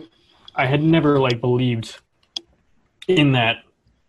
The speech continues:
one hundred percent without a doubt, except in that moment. And even now, I don't know for sure. I don't, you know, and I'm okay with not knowing for sure, but I don't believe in nothing, and I don't believe in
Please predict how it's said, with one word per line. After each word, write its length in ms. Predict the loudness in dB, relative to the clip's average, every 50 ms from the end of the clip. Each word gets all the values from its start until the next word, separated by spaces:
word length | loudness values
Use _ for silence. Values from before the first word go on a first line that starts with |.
| _ _ -10
one 240 | -6 -2 -2 -2 0
hundred 300 | -2 -2 -2 -4 -6 -8
percent 320 | -12 -10 -10 -10 -10 -10
without 200 | -10 -8 -8 -8
a 40 | -8
doubt, 380 | -6 -4 -4 -4 -4 -6 -8 -12
except 400 | -18 -12 -6 -6 -6 -6 -6 -14 -12
in 160 | -10 -8 -6
that 180 | -6 -8 -8 -8
moment. 400 | -8 -8 -8 -10 -10 -14 -16 -12 -8
And 100 | -6 -2
even 220 | -2 -2 -2 -2 -2
now, 380 | -2 -2 -4 -4 -8 -10 -14 _ _ _ _ _ _ _ _ -20 -20 -20 -20 -20 _ _ _ _ _ -16 -16 -14 -14 -14 -18 -18 -20 _ _
I 120 | -8 -8 -8
don't 400 | -6 -6 -6 -6 -6 -8 -12 _ _ _ _ _ _ _ _ _ _ _ _ _ -12
know 240 | -8 -6 -6 -6 -6
for 180 | -8 -12 -16 -14
sure. 440 | -12 -10 -8 -8 -8 -10 -12 -14 -16 -10
I 80 | -6 -4
don't, 240 | -4 -4 -6 -8 _ -10
you 100 | -10 -10
know, 160 | -10 -10 -14 _ -20 _ -12 -8
and 80 | -6
I'm 100 | -4 -4 -4
okay 220 | -4 -4 -4 -4
with 180 | -4 -4 -4 -4
not 180 | -6 -8 -6
knowing 420 | -6 -8 -8 -8 -8 -10 -10 -12 -14
for 160 | -14 -14 -14
sure, 460 | -14 -10 -10 -10 -8 -8 -10 -12 -14 -18 _ _
but 200 | -16 -16 -16 -16 -18 _ -20 -20 _ -20 -20 -20 -20 -20 -20 -18 -18 -20 -20 _ _ -20 _ _ _ _ _ -4
I 120 | -4 -2
don't 160 | -2 -2 -4
believe 280 | -4 -4 -4 -4 -4 -6
in 100 | -6 -6
nothing, 340 | -6 -6 -6 -6 -6 -6 -6
and 80 | -6
I 40 | -6
don't 180 | -8 -8 -8 -10
believe 220 | -10 -10 -10 -10
in 160 | -10 -14 -14